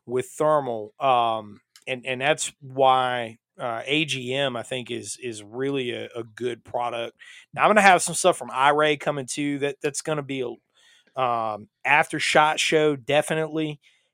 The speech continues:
And y-, you know, that, that's, that's a little bit further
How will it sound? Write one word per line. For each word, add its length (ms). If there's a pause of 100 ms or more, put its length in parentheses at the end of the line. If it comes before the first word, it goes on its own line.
(160)
And 760 (120)
y-, 240
you 120
know, 220
that, 220
that's, 480 (120)
that's 260
a 60
little 400
bit 240
further 520